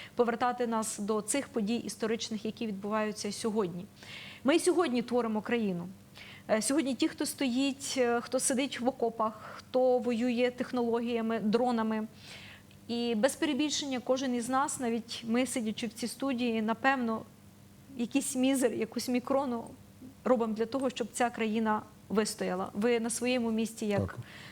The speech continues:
Speaker 1: солдат, старший солдат сто двадцятої Вінницької бригади Т Р О і людина, яка небайдужа до країни. Е, що потрібно робити сьогодні кожному з нас? Ваше бачення, аби не втратити ту гідність, єдність,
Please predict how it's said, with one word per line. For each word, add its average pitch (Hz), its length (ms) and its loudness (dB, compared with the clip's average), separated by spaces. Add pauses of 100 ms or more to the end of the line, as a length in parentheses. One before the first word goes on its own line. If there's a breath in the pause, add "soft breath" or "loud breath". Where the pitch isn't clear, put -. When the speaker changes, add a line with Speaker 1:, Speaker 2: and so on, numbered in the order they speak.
Speaker 1:
солдат, 233 440 4 (880)
старший 226 380 4
солдат 220 340 0
сто 226 120 -4
двадцятої 214 540 0
Вінницької 208 440 0
бригади 208 380 0
Т 220 120 -6
Р 226 180 2
О 285 140 4
і 202 240 -2
людина, 208 380 0
яка 202 220 -2
небайдужа 214 520 0
до 196 120 -4
країни. 233 460 -4 (1040 loud breath)
Е, 240 180 8
що 381 200 4
потрібно 370 340 6
робити 320 280 2
сьогодні 294 320 -2
кожному 226 500 0
з 170 100 -2
нас? 180 360 0 (580 loud breath)
Ваше 254 380 4
бачення, 196 560 -2 (100)
аби 240 200 4
не 247 80 0
втратити 254 480 0
ту 247 200 -2
гідність, 277 540 -2
єдність, 233 640 0